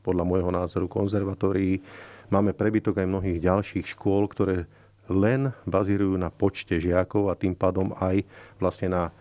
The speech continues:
príjme, ktorý z toho vyplýva. Nemyslím si, že to spôsobuje výber kvality lepší, myslím si, že skôr naopak je to devalvácia. A myslím si, že by sa to malo vrátiť skôr k poctivejšiemu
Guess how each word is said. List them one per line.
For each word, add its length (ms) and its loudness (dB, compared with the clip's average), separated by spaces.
príjme, 380 2
ktorý 240 -2
z 100 -10
toho 220 -2
vyplýva. 640 -4
Nemyslím 460 0
si, 100 -4
že 140 -2
to 100 -10
spôsobuje 760 -2
výber 320 2
kvality 480 0
lepší, 320 -2
myslím 320 -2
si, 100 -8
že 140 -2
skôr 240 -6
naopak 400 -2
je 100 -2
to 80 -6
devalvácia. 840 0
A 100 -8
myslím 320 -2
si, 220 -2
že 140 0
by 80 2
sa 160 0
to 80 0
malo 180 0
vrátiť 380 -2
skôr 320 -4
k 100 -14
poctivejšiemu 840 0